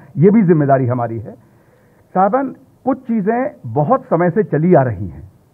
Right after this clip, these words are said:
जैसे मैं एक बात आपको बताऊं कि चेक पोस्ट जो है, जैसा कि हमारे एमएलए साहब ने बोला, अ, मुजफ्फर साहब ने भी बोला कि चेक पोस्ट सिर्फ किसी एक तबके की या एक आदमी की रुकावट के लिए नहीं है।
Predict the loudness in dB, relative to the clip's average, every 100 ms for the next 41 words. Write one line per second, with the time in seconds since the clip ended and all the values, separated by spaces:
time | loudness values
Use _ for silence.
0 | _ _ _ -8 -4 -2 -2 -2 -2 -6
1 | -6 -4 -4 -4 -6 -8 -6 -6 -6 -10
2 | -12 _ _ -6 -6 -4 -6 -6 -6 -6
3 | -4 -8 -14 _ _ _ -6 -2 -2 -2
4 | -6 -6 -20 _ _ -10 -6 -4 -4 -4
5 | -2 -2 -2 -4 -6 -8 -8 -8 -10 _
6 | _ _ _ _ _ 0 2 2 0 -2
7 | 0 0 -2 -4 -4 -8 -8 -8 -10 -12
8 | -20 _ -12 -12 -2 0 0 -2 -6 -6
9 | -6 _ -8 -8 -8 -18 _ _ -12 -8
10 | -8 -10 -14 -10 -8 -8 -12 -20 _ _
11 | _ _ _ _ _ _ -2 -2 0 -6
12 | -6 -4 -2 -2 -2 -6 -6 -6 -6 0
13 | 2 2 -2 -4 -4 -4 0 2 2 0
14 | -4 -4 -2 -2 -4 -6 -14